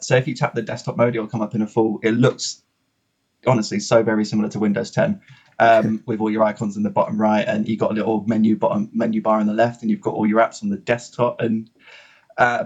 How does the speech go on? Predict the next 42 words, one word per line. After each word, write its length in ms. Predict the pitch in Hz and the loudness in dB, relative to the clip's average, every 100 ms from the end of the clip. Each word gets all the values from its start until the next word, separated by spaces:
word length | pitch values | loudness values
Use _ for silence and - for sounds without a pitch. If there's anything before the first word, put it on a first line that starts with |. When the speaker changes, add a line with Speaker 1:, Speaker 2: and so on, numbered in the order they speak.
| 107 | -2
Speaker 1:
but 160 | 139 | -2
you, 80 | 151 147 | -2 -4
yeah, 100 | 147 | -2
you 160 | 123 | 0
browse 240 | 127 139 131 | 2 2 2
all 100 | 120 | -2
your, 200 | 113 110 - | -2 -6 -6
all 100 | 110 | -4
your 140 | 110 | -2
Android 280 | 117 117 113 | -2 -2 -2
apps 220 | - 113 | -2 -2
open 180 | 104 104 | -4 -2
in 60 | |
Windows. 560 | 107 113 113 117 - - - | -2 -2 -4 -4 -8 -12 -2
Uh, 40 | |
you 140 | 107 104 | 0 0
can 80 | - | -4
full 140 | 110 | -8
screen 260 | 104 113 104 | -4 0 2
them 100 | 104 | 2
if 140 | 104 | 2
you 80 | 104 | 2
want. 200 | 110 107 | 0 0
It's 180 | 117 - | -6 -2
literally, 420 | 117 - 113 107 | -4 -4 -6 -4
it's, 280 | - 117 - - | 0 -2 -2 -4
if 200 | 131 147 | -2 0
you've 160 | 127 | -2
used 160 | 123 110 | 0 2
Windows, 460 | 113 110 113 107 - | 2 2 0 0 -2
you'll 180 | 107 104 | -2 0
be 80 | 107 | 0
able 140 | 101 | -2
to 120 | 104 | -2
work 240 | 104 117 - | 2 2 0
your 80 | 101 | -4
way 80 | |
around 360 | 104 - - 214 - - | -4 -4 -4 -6 -8 -8
Ready 180 | - | -6
For 380 | - - - 104 - _ | -4 -4 -4 -6 -14 _
so 380 | - - 98 101 | -8 -4 -4 -4
easily. 360 | 110 98 110 98 | -2 -4 -4 -10